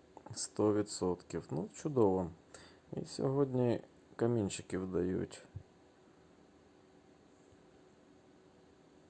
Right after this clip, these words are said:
Це мені подарунок на день народження, напевно.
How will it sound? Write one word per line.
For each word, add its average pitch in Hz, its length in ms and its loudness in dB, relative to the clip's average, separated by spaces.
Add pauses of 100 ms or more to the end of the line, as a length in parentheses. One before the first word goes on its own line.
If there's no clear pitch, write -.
(1300)
Це 113 420 2
мені 101 320 0
подарунок 101 760 4
на 98 140 0
день 101 260 6
народження, 87 680 0
напевно. 87 680 -4